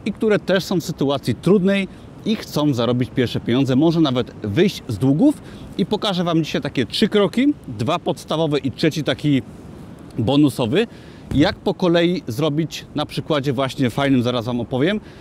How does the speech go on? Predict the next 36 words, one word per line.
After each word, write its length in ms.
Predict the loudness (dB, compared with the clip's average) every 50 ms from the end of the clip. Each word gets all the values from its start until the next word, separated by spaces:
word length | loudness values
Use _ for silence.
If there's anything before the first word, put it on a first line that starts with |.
| -14 -6
żeby 440 | -4 0 0 2 2 4 2 2 2 -2 -8 -14 -4 2
mieć 220 | 4 4 4 4
tych 160 | 2 -4 -4 -2
pieniędzy 320 | 0 0 0 0 0 -2
coraz 320 | -2 -2 0 0 0 0
więcej, 440 | 2 2 2 2 2 2 0 0 0 -2 -2 -4
jakie 240 | -2 0 0 -2
kroki 320 | 0 0 -2 -2 0 -2 -4
poczynić. 600 | 0 -2 -2 2 4 4 4 4 2 -2 -6 -14 -14 -16 -16 -16 -12 -4 -4
I 80 | -2
film 260 | 2 4 2 2 4
inspiruje 500 | 2 2 2 2 0 2 2 4 4 2
troszeczkę 600 | 2 0 -2 0 0 0 0 0 0 2 2 2
oczywiście 420 | 0 -2 -2 2 2 2 2 2 -2
sobą, 380 | 0 0 0 2 2 2 0 0 -2
moją 300 | -2 0 0 0 0 -2
historią, 500 | -4 -6 -2 -2 0 2 2 0 0 -2 -4 -10 -20 -20 -20 -20 -14 -8
będę 400 | -4 -2 0 2 2 2 2 2
do 120 | 2 2
niej 140 | 2 2 2
nawiązywać, 520 | 0 0 0 0 0 0 0 0 0 -2 -2
ale 280 | -2 -2 0 2 2 2
do 120 | 2 0
historii 520 | -2 -2 -6 -8 -2 0 0 2 2 0 0
nawiążę 600 | 0 0 0 2 4 4 4 4 4 2 2 2 0 -2 -6 -18 -12 -4
kolegi, 400 | 0 2 2 4 2 2 0 -2
który 300 | -4 -4 -4 -2 -2 -2
przeprowadził 600 | -2 -4 -6 -6 -4 -4 -2 -2 0 0 -2 -2
się 160 | 0 0 0
do 120 | 0 0
Krakowa 460 | -2 -2 -2 -2 0 0 0 0 0 -2 -4 -8 -14 -20 -20 -20 -20 -20 -20 -20 -14 -6
i 100 | -4 -4
który 300 | -4 0 2 2 4 2
też 280 | 2 2 2 2 2 2
jest 240 | 0 0 0 2 2
na, 320 | 2 2 2 0 -2 -4